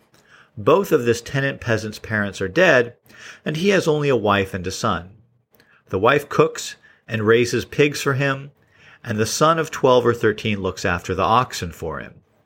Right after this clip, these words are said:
This tenant peasant is able to till the fifteen mu of fields he has rented without any hired help. Because he is poor, he rents the land from a dealer, so there is no rent deposit to be paid,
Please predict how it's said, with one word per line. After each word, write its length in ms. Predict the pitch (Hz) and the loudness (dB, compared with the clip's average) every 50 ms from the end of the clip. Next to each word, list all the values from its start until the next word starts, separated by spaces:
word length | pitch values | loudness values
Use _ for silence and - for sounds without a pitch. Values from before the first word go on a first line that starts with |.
| _ _ _ _ _ - - _ - | _ _ _ _ _ -20 -20 _ -4
This 220 | 156 196 202 - | -2 -2 -2 -2
tenant 360 | - - 156 147 151 143 117 | 0 0 2 2 2 0 0
peasant 400 | 127 127 117 110 - 117 110 - | 2 2 2 2 0 -4 -8 -8
is 120 | 107 87 101 | -4 -2 -2
able 200 | 101 90 95 92 | -2 -2 -2 -4
to 100 | 104 98 | -4 -6
till 340 | - - - 208 226 196 135 | -4 -2 2 4 4 4 4
the 80 | 214 | 2
fifteen 480 | - - - 139 - - - 135 123 117 | 0 0 0 -2 0 -2 -4 -2 -2 -2
mu 180 | 113 117 113 107 | 0 2 2 2
of 60 | 104 | 2
fields 440 | 104 - 180 185 175 160 151 131 - | 0 0 0 2 4 4 2 2 0
he 100 | - 143 | 0 0
has 160 | 131 120 107 | 0 0 0
rented 420 | 107 110 107 104 107 117 107 104 - - - - - - | 0 -2 -2 0 2 2 0 0 -2 -10 -20 -20 -12 -8
without 340 | 113 - 127 123 117 113 110 | -4 0 2 4 4 4 2
any 160 | 107 110 104 | 0 -2 -4
hired 340 | 104 104 98 95 92 92 90 | -2 0 0 2 2 0 0
help. 400 | 98 120 110 80 - - - - _ _ _ _ _ _ _ _ _ - - - _ _ | 0 0 0 -2 -4 -10 -20 -20 _ _ _ _ _ _ _ _ _ -20 -20 -20 _ _
Because 360 | - 98 - - 113 110 - | -10 -4 0 2 2 2 2
he 100 | - 113 | 0 -2
is 100 | 104 98 | -2 -2
poor, 540 | - - - 175 160 147 127 117 120 - - _ _ _ _ - - - - - _ | -4 -4 0 2 4 4 4 2 0 -2 -8 _ _ _ _ -20 -20 -20 -20 -20 _
he 160 | _ - 123 113 | _ -8 -8 -4
rents 360 | 107 117 143 185 208 - - | -2 0 0 0 0 -2 -2
the 100 | - 147 | 0 2
land 320 | 117 110 104 101 101 98 | 2 2 0 0 -2 -6
from 160 | - - 104 | -8 -10 -8
a 60 | 101 95 | -6 -4
dealer, 500 | 95 156 208 220 165 120 101 98 107 - _ _ _ _ _ - | 0 2 4 4 4 4 2 2 -2 -6 _ _ _ _ _ -10
so 180 | - - 165 | -6 -4 -2
there 160 | 160 190 202 | 0 0 0
is 100 | 175 151 | 0 0
no 160 | 151 160 160 156 | 0 2 2 2
rent 300 | 127 120 123 120 - - | 4 4 2 2 0 -2
deposit 460 | 110 - - 101 92 90 87 87 - | -6 -4 -2 -2 0 -2 -2 -6 -10
to 80 | - | -8
be 100 | 90 104 | -6 -6
paid, 500 | 98 - 147 156 151 143 131 120 117 - | -4 0 2 4 4 4 2 0 -2 -8